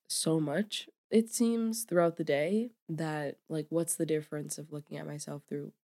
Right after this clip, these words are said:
a camera? But whatever. It's the fact that other people are gonna be seeing me. But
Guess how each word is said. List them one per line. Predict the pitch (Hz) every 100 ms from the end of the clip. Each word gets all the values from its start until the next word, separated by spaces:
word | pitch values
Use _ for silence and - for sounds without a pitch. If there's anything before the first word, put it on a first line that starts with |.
| -
a |
camera? | 156 151 147 151 180 185 190 _ _
But | 151 - - _
whatever. | - - - 165 - _ -
It's | 170 -
the |
fact | - 185
that | 180 -
other | 160 160
people | 165 -
are | 90
gonna | 165 -
be | -
seeing | - - -
me. | - _ _ -
But | 185